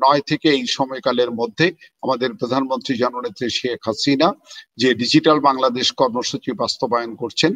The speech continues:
তার ফলে বাংলাদেশ গত এগারো বছরে সারা পৃথিবীকে সমস্ত সূচকে দেখিয়ে দিতে পেরেছে যে বাঙালির অসাধ্য বলতে কিছু নাই।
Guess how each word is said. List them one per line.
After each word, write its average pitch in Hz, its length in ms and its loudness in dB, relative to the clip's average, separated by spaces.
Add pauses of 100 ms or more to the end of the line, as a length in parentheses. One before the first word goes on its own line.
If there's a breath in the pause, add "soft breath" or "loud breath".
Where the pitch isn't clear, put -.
(360 loud breath)
তার 143 200 4 (140)
ফলে 135 280 6 (500)
বাংলাদেশ 139 580 4 (480)
গত 139 180 4 (280)
এগারো 135 260 2
বছরে 151 460 -2
সারা 135 320 -2
পৃথিবীকে 160 720 -2 (420 loud breath)
সমস্ত - 580 2 (200)
সূচকে 175 440 0
দেখিয়ে 139 420 2
দিতে 139 200 -4
পেরেছে 120 440 -6 (380 loud breath)
যে 139 80 2
বাঙালির 123 520 0 (120)
অসাধ্য - 460 -2
বলতে 143 320 0
কিছু 117 280 -8 (180)
নাই। 139 200 4